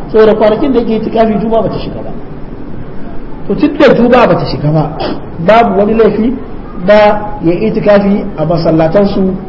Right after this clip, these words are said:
na cikin unguwarsu, muddin ya amsa sunan masallaci. Kun lura, kun lura jumlar da nake faɗa, ya amba-, ya amsa sunan masallaci. Kenan bai amsa sunan masallaci ba fa?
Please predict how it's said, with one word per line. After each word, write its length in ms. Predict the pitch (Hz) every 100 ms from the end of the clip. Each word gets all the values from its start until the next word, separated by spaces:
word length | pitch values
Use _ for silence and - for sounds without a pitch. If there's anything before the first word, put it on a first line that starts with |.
| - -
na 80 | 175
cikin 220 | 185 190
unguwarsu, 400 | 190 156 156 165 165
muddin 320 | 226 233 196
ya 140 | 202
amsa 220 | 202 202 156
sunan 220 | 156 160
masallaci. 500 | 156 156 151 143 156 151 - - - - - - - - -
Kun 120 | 175
lura, 160 | 202 180
kun 160 | - 190
lura 240 | 185 208 233 247
jumlar 240 | 269 247
da 80 | 196
nake 220 | 196 202
faɗa, 300 | 190 196 170
ya 160 | 185 254
amba-, 220 | 220 208
ya 140 | 190 202 226
amsa 180 | 226 185
sunan 260 | 208 226 262 - - - - - - - - - - - -
masallaci. 540 | 170 175 160 160 -
Kenan 300 | - 202 247 269
bai 100 | 240
amsa 200 | 247 226
sunan 220 | 208 214
masallaci 440 | 208 220 214 202 226
ba 120 | 214
fa? 120 | 196